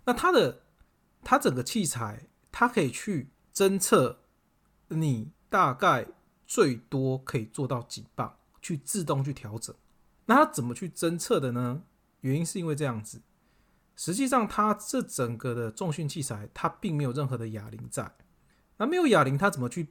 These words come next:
让你去做重训？它其实是用电磁阻力的方式让你来去做重训，也就是它可以从零磅调到两百磅，但是它所有东西都是用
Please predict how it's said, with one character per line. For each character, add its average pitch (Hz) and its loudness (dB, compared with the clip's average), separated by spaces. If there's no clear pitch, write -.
让 160 2
你 117 -2
去 151 -6
做 143 -4
重 120 -6
训？ 113 -10
它 226 4
其 175 -4
实 160 -6
是 156 -6
用 147 0
电 165 4
磁 131 -2
阻 110 -10
力 160 -4
的 131 -4
方 120 -6
式 123 -8
让 135 -4
你 113 -8
来 110 -8
去 127 -4
做 139 -2
重 110 -6
训， 113 -10
也 123 -8
就 143 -4
是 175 0
它 170 4
可 160 4
以 156 2
从 127 -2
零 123 -2
磅 120 0
调 - -8
到 131 -2
两 113 -4
百 113 -10
磅， - -10
但 170 -4
是 165 -4
它 180 0
所 170 -2
有 131 2
东 127 -4
西 131 -8
都 135 -6
是 135 -6
用 135 -2